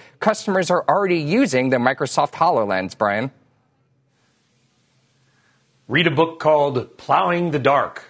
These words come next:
Speaker 2: by Richard Powers, one of my favorite fiction novels of, like, twenty-five years ago. Kinda gets into this, and it's set in Seattle. Anywho, <laughs> forget about Sullivan's book recommendations. Nobody cares. Let's talk about gaming.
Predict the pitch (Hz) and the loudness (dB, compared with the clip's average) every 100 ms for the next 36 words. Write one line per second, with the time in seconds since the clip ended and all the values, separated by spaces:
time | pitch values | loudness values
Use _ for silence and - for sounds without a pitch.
0 | _ - 110 117 131 131 107 127 123 104 | _ -6 -4 -2 -4 -6 -4 0 0 -2
1 | 87 90 110 110 98 - 131 127 127 - | -6 -6 -4 -4 -6 -4 -4 -2 -6 -6
2 | 131 - 95 98 95 95 95 98 92 - | -10 -8 -6 -4 -4 -6 -6 -6 -8 -10
3 | 127 127 127 113 107 117 117 101 92 - | -6 -6 -4 -4 -4 -6 -6 -6 -8 -4
4 | 127 117 117 143 135 110 98 - - 113 | -4 -4 -4 -4 -4 -4 -4 -8 -10 -10
5 | 110 - - 147 127 - 147 151 - - | -10 -8 -4 -6 -6 -10 -2 -2 -4 -8
6 | - 202 143 104 85 127 - _ _ _ | -2 -2 -2 -6 -8 -10 -10 _ _ _
7 | _ 135 131 120 110 - - _ _ _ | _ -4 -2 0 -2 -4 -20 _ _ _
8 | _ _ - 123 123 110 98 87 123 - | _ _ -6 -4 -2 -4 -10 -6 -6 -4
9 | 104 98 92 92 92 - 101 90 110 104 | -4 -4 -10 -8 -8 -10 -14 -10 -8 -8
10 | 95 117 107 101 - _ _ - 131 - | -6 -4 -2 -4 -10 _ _ -8 -8 -2
11 | 147 135 127 110 104 101 123 135 101 69 | -2 0 -2 -4 -8 -2 0 0 -6 -12